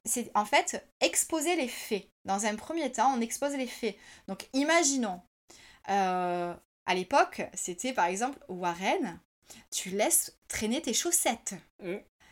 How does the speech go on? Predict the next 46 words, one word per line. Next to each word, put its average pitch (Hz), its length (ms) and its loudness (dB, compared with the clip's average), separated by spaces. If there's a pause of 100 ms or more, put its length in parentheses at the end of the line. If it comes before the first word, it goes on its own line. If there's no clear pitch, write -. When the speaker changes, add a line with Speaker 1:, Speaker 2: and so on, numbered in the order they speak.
(540)
Speaker 1:
Euh, 202 180 2
c'était 285 300 2 (100)
le 359 60 4
fait. 427 420 4 (440)
Et 220 80 4
les 247 200 6
émotions, 262 360 4
c'était, 254 520 0
j'ai 202 220 0
l'impression, 330 640 4 (180)
en 214 100 0
fait, 226 280 -2
moi, 330 320 4
je 247 100 -2
le 220 80 -2
prends 208 220 -6
comment ? 220 320 -4 (500)
Tu - 160 -2
me 262 80 4
prends 294 240 2
pour 214 180 -6
une 190 140 -2
boniche 214 680 4 (160)
et 220 80 4
j'ai 220 160 2
pas 294 200 6
envie 320 160 -2
de 247 80 -2
ramasser 202 340 0
tes 160 120 -8
chaussettes. 381 600 0
Et, 202 260 0
en 202 80 6
fait, 427 160 0
ça 254 160 4
me 226 60 2
fait 330 100 0
ressentir 349 520 0
ça. 240 280 2 (280)
Le 208 140 0
terrain 226 300 2
d'entente, 202 540 2
ce - 180 -2
serait, - 400 2
donc, 190 240 -6
euh, 160 140 -10